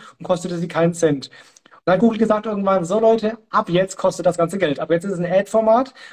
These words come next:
Und jetzt müsst ihr, und da waren ja, hingen ja schon Tropf, am Tropf alle oder hingen an der Spritze schon und mussten dann das, die, diesen Traffic haben. Das war der Punkt. Da haben sie dann eben Geld verlangt auf einmal und die angefixt vorher. So.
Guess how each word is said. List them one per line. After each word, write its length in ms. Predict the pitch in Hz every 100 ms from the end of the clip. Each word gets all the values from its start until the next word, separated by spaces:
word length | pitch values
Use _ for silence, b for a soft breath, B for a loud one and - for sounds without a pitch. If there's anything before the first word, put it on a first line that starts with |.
| B
Und 120 | 185 180
jetzt 100 | 180
müsst 140 | 208
ihr, 80 | 202
und 80 | 170
da 100 | 185
waren 240 | 190 214
ja, 140 | 226 180
hingen 220 | 170 233
ja 120 | 240
schon 140 | 262 180
Tropf, 280 | 247 269
am 240 | 247 175 170
Tropf 240 | 233 233
alle 260 | - 202 208
oder 120 | 190
hingen 200 | 160 214
an 60 | 196
der 80 | 170
Spritze 380 | - 233 190 165
schon 200 | 175 185
und 80 |
mussten 300 | 214 262 -
dann 140 | 175 170
das, 160 | 165
die, 180 | 175 165
diesen 320 | 165 - 175 175
Traffic 280 | 170 170
haben. 320 | 147 165 214 208 B B -
Das 200 | 196 202
war 140 | 220
der 100 | 202
Punkt. 240 | 202 202 190
Da 80 | 160
haben 180 | 180
sie 80 | 208
dann 140 | 202 196
eben 140 | 185
Geld 200 | 170 202
verlangt 300 | 190 190 196
auf 80 | 175
einmal 440 | 180 170 170 185 185 B B
und 80 | 170
die 80 | 165
angefixt 560 | 185 185 170 165 -
vorher. 320 | - 139 135 117
So. 200 | 147